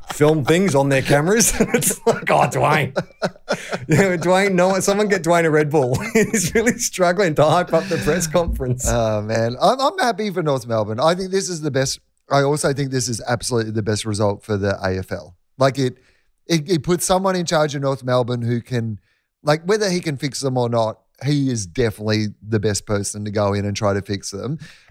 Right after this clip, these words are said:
Speaker 2: And I think he looks, I mean, obviously he has the history with North Melbourne.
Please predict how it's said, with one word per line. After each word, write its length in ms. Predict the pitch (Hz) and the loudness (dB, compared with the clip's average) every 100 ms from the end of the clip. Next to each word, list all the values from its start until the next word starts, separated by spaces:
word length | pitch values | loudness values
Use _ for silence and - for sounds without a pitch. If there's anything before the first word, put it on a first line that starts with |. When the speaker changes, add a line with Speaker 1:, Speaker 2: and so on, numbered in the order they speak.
| - | 0
Speaker 2:
And 400 | 143 143 131 135 - | 2 2 -2 -10 -4
I 180 | 147 180 | 0 0
think 200 | 185 156 | 0 -6
he 140 | 147 139 | -4 -2
looks, 320 | 135 117 - _ - | -4 -6 -12 _ -4
I 80 | |
mean, 160 | 156 156 160 | -2 0 -2
obviously 340 | 156 156 151 | -2 -2 -2
he 40 | 127 | 0
has 200 | 123 95 | -2 -2
the 80 | |
history 400 | 101 123 - 127 | -4 -4 -2 -2
with 180 | 123 120 | -2 -2
North 220 | 120 120 | -2 -2
Melbourne. 520 | 117 117 117 117 117 | 0 0 2 0 -4